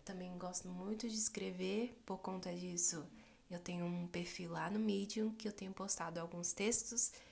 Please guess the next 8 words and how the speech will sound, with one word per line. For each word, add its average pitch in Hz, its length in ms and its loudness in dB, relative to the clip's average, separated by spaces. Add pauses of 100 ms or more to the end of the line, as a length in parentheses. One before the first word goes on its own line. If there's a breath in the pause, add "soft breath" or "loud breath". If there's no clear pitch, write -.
(140 loud breath)
que - 140 -2
eu 196 240 2
ando 190 180 2
escrevendo 190 560 2
nesse 185 220 4
tempo 180 240 -4
de - 100 0
quarentena. 185 720 2